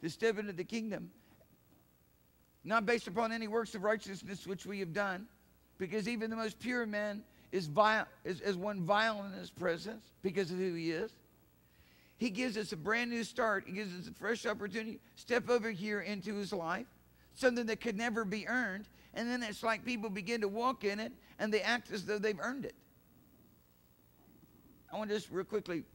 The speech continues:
before I go too much more into this, I want you to just look over here. Just look over here in chapter four, in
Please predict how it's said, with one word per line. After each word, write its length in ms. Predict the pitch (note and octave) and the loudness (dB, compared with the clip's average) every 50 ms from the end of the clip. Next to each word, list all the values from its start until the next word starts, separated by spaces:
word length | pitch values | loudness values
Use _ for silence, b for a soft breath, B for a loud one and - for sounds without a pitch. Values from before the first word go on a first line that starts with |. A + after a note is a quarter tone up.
| - - | -16 -10
before 320 | - C3 C3+ - - - F#3+ | -10 -10 -10 -6 -6 -6 -4
I 20 | |
go 240 | F#3 F#3 G#3 F3+ - - - - - - - _ _ _ _ _ _ _ | -2 0 -2 -2 -2 -4 -14 -20 -20 -20 -20 _ _ _ _ _ _ _
too 160 | - - G3 | -10 -8 -8
much 300 | F#3+ G3 F#3 D#3+ - - | -6 -6 -8 -8 -10 -10
more 220 | - D3+ E3+ F3+ F3+ | -10 -8 -8 -8 -8
into 120 | E3+ D3 | -8 -6
this, 320 | C3 B2+ B2+ C3+ - - - - - - _ _ _ _ - - - _ _ | -4 -4 -6 -6 -8 -14 -20 -20 -20 -20 _ _ _ _ -20 -20 -20 _ _
I 40 | - | -10
want 200 | D#3+ F#3 G#3 G3 | -10 -8 -8 -8
you 60 | G3 | -8
to 60 | E3+ F3 | -6 -6
just 180 | E3 - - | -6 -4 -4
look 180 | E3 E3+ - - | -6 -6 -4 -4
over 180 | D#3+ D3 D3 | -4 -4 -2
here. 120 | D3+ D3 C3+ | -4 -4 -4
Just 220 | B2+ C3+ - - - - - | -6 -8 -12 -14 -18 -12 -12
look 160 | E3 - F3+ | -10 -6 -4
over 140 | F3 E3 E3+ | -4 -2 0
here 260 | E3 C#3 C#3 B2+ - - | 0 -2 -2 -4 -6 -8
in 140 | - C3 C3+ | -10 -10 -10
chapter 380 | B2 - F3 C#3 - - C#3+ C3+ | -6 -2 -2 -2 -2 -4 -10 -12
four, 440 | - - D#3+ D#3 D3 C3 A2 G#2+ - - - - - - - - - - - - - - - - - - - - - - - - - - - - - - - - - - - - - - - - - - - - B B B B B B B B _ _ | -8 -6 -6 -4 -2 -4 -4 -6 -10 -16 -20 -20 -20 -20 -20 -20 -20 -20 -20 -20 -20 -20 -20 -20 -20 -20 -20 -20 -20 -20 -20 -20 -20 -20 -20 -20 -20 -20 -20 -20 -20 -20 -20 -20 -20 -20 -20 -20 -20 -20 -20 -20 B B B B B B B B _ _
in 240 | D3 D3+ D3 C#3 | 2 2 2 2